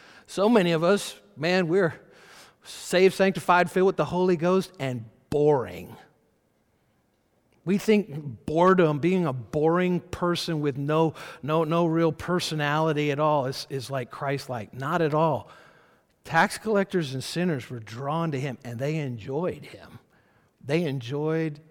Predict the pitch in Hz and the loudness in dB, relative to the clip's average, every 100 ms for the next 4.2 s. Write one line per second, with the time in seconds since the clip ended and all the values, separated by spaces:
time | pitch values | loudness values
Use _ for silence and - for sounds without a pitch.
0 | _ - 151 - - 151 135 101 - 135 | _ -10 -10 -8 -6 -6 -6 -12 -12 -8
1 | 143 135 139 127 120 - 92 123 - _ | -6 -4 -6 -8 -14 -16 -16 -18 -20 _
2 | _ _ _ _ _ _ _ - 127 160 | _ _ _ _ _ _ _ -8 -2 0
3 | 160 160 156 135 127 120 143 131 135 131 | 2 4 4 4 -2 -4 -4 -2 -2 -2
4 | - 110 | -6 -14